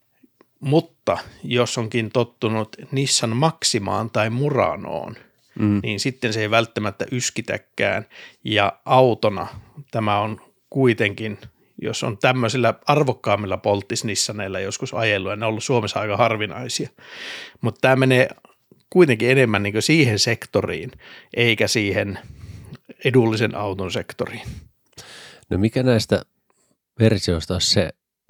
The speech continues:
Speaker 2: mikä olisi sinun valintasi, jos yksi pitää valita?
Speaker 1: Mä kerron sen jakson lopussa.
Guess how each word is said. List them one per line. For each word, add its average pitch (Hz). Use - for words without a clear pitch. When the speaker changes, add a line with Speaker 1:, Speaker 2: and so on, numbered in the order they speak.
Speaker 2:
mikä 92
olisi 87
sinun 101
valintasi, 78
jos -
yksi 92
pitää -
valita? -
Speaker 1:
Mä 113
kerron 120
sen 107
jakson 110
lopussa. -